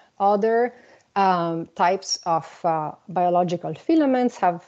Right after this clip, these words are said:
the same behavior. Um, so, um, here I'm just showing you, uh, a snapshot of the last hours of, uh, the movie that I was showing in the previous slide.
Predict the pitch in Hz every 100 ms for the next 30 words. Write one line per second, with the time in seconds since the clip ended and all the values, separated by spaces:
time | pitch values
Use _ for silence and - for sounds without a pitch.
0 | - 160 - 175 170 170 175 165 - 160
1 | 156 156 196 285 - - - _ 190 180
2 | 175 170 170 - 180 170 170 160 165 165
3 | 156 175 175 170 160 - 160 165 165 160
4 | 156 156 160 156 151 156 - _ _ -
5 | 156 - 190 185 - 180 160 160 156 160
6 | 170 - - - - 160 175 196 214 208
7 | - 160 156 - - 160 156 175 175 165
8 | 165 160 165 156 151 - 165 160 156 -
9 | - 262 226 165 - 151 160 214